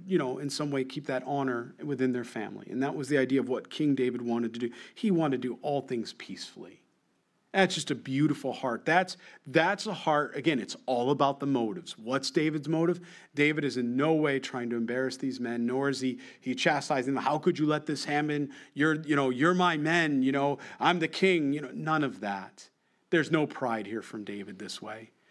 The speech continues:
Just an, just an earnest care for the men that he sent there to pay respect to the father of this, uh, or to this king that his father had died.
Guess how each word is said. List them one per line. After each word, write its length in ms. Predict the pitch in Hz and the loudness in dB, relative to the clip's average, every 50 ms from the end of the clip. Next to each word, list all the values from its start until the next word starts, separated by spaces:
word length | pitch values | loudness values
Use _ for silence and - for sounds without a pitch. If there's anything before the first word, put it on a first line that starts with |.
| _ _ - _ _ | _ _ -20 _ _
Just 240 | - 151 139 - 147 | -2 -2 2 4 4
an, 240 | 131 127 131 - - 175 | 4 4 2 -2 -6 -6
just 200 | 156 147 - - | -6 -6 -4 -4
an 140 | 147 131 135 | -4 -4 -2
earnest 360 | 160 160 156 156 156 147 - | 0 2 2 2 2 0 -4
care 260 | - - 139 139 139 135 | -6 -6 -4 -2 -2 -2
for 160 | 135 139 123 | -4 -4 -4
the 140 | 117 127 120 | -2 0 0
men 340 | 117 120 123 123 117 120 | 2 2 2 2 0 -2
that 140 | 113 113 110 | -2 -4 -8
he 180 | - - 123 117 | -10 -10 -10 -8
sent 380 | - - - 131 127 120 123 | -6 -4 -2 -2 -2 -4 -4
there 320 | 110 104 101 101 101 104 - - - - _ _ - | -8 -8 -8 -8 -10 -12 -16 -20 -20 -20 _ _ -10
to 100 | - 131 | -10 -8
pay 220 | - - 147 139 | 0 2 2 4
respect 840 | 123 117 - - - - - - 131 120 104 - - - - - - - _ _ _ _ _ _ _ _ _ _ _ | 2 2 -2 -2 -2 -4 -2 0 0 0 0 -2 -6 -12 -16 -18 -18 -18 _ _ _ _ _ _ _ _ _ _ _
to 120 | - 143 131 | -2 -2 -2
the 80 | 113 | -2
father 560 | 107 - - 131 113 110 110 107 107 104 104 110 | -2 -2 0 2 4 4 2 0 -4 -6 -6 -8
of 140 | 107 - | -8 -8
this, 300 | 113 117 117 - - - | -8 -8 -6 -6 -8 -10
uh, 180 | - - - - - | -10 -10 -8 -8 -8
or 60 | 120 | -4
to 120 | - - | -4 -2
this 300 | 127 127 113 - - - | -2 -2 -2 -4 -6 -10
king 320 | - - 143 139 127 120 113 | -6 -2 0 2 2 2 0
that 120 | 107 104 | -2 -4
his 140 | 98 - - | -6 -8 -8
father 300 | - 120 110 113 110 107 | -6 -4 -4 -4 -6 -6
had 180 | - 110 - - | -8 -10 -10 -10
died. 420 | - - - - - - - | -10 -12 -12 -14 -16 -20 -20